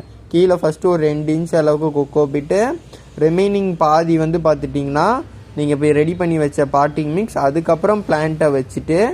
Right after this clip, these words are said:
நீங்க ஃபுல்லா ஃபில் பண்ணிடுங்க. இதே ஒரு ட்வென்டி ஃபோர் into ட்வென்டி ஃபோர் க்ரோ பேக்கில் வைக்கணும்னா ஒரு ஃபைவ் இன்ச் மேலே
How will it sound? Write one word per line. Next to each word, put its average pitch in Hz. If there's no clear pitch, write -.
நீங்க 156
ஃபுல்லா 160
ஃபில் 147
பண்ணிடுங்க. 127
இதே 135
ஒரு 185
ட்வென்டி 156
ஃபோர் 190
into 156
ட்வென்டி 143
ஃபோர் 139
க்ரோ 139
பேக்கில் 131
வைக்கணும்னா 127
ஒரு 147
ஃபைவ் 165
இன்ச் 196
மேலே 170